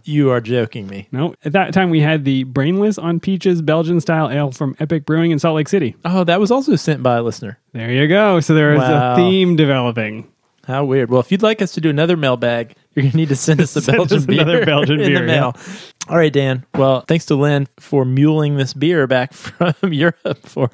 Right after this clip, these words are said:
Speaker 1: us in her, in her suitcase.
Speaker 2: No last names. No last names.
Speaker 1: No last names. Yeah. All right, Dan, why don't you tell us, tell us about this art contest coming up?
Speaker 2: Josh, it's the Promega Art Contest for creative scientists. So you can submit an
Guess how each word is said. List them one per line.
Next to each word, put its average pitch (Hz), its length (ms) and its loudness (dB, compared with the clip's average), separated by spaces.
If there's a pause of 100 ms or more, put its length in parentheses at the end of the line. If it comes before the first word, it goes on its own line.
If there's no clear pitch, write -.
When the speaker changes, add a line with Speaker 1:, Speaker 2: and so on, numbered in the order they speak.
Speaker 1:
us 143 200 -6
in 127 160 -4
her, 127 220 -2 (420)
in 143 100 0
her 147 80 4
suitcase. - 640 -2
Speaker 2:
No 170 140 4
last 175 220 2
names. 139 380 -4
No 156 140 2
last 143 240 0
names. 143 80 2
Speaker 1:
No 143 80 0
last 117 260 -4
names. - 280 -16
Yeah. - 180 -12 (640)
All 185 140 2
right, 143 400 0
Dan, 156 220 0
why 151 60 2
don't 165 60 -4
you 156 60 0
tell 170 160 0
us, - 280 -4
tell 170 100 -2
us 160 80 -6
about 190 160 -2
this 147 140 -6
art - 260 -2
contest 113 480 -6
coming 110 240 -6
up? 98 120 -8 (120)
Speaker 2:
Josh, 190 340 2
it's 143 180 -6
the 156 100 -4
Promega 160 600 0
Art 165 260 0
Contest 131 540 -2
for 131 180 -4
creative 151 520 -2
scientists. 139 680 -4 (140)
So 143 160 0
you 139 180 -2
can 143 160 -2
submit 156 460 -2
an 160 160 -2